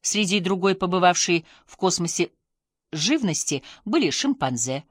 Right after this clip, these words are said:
причём все вернулись живыми, морские свинки,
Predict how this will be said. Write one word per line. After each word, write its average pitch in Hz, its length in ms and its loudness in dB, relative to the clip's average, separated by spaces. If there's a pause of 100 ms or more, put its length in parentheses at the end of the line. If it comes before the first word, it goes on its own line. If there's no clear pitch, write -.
(220)
причём 156 280 -4
все - 180 -4
вернулись 135 520 -4
живыми, 127 520 -4 (200)
морские 254 400 0
свинки, 143 580 -2